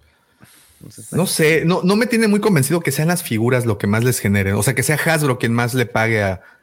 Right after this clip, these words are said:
Speaker 2: a la licencia. O, eh, es que, de,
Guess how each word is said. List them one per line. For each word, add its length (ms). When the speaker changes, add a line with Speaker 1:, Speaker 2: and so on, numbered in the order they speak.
Speaker 2:
a 80
la 120
licencia. 540
O, 140
eh, 240
es 220
que, 440
de, 440